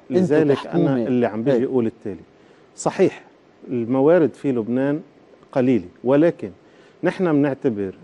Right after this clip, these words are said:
Speaker 2: إنه حتى مع هالموارد القليلة بحسن التخطيط وحسن الإدارة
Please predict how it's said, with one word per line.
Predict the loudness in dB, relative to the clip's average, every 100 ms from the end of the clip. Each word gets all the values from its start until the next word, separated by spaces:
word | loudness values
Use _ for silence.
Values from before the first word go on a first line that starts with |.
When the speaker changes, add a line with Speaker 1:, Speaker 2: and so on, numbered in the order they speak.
| -8
Speaker 2:
إنه | -4 -2 -4
حتى | -6 -6 -6 -6 -2 -2
مع | -2 -6 -6
هالموارد | -4 -2 -2 -2 -6
القليلة | -14 -16 -16 -18 _ _ -20 -20 -6
بحسن | -4 -2 -2 -2 0 0 -2 -6
التخطيط | -6 -4 -6 -2 -2 -2 -4
وحسن | -6 -4 -8 -6
الإدارة | -6 -4 -2 -2 -4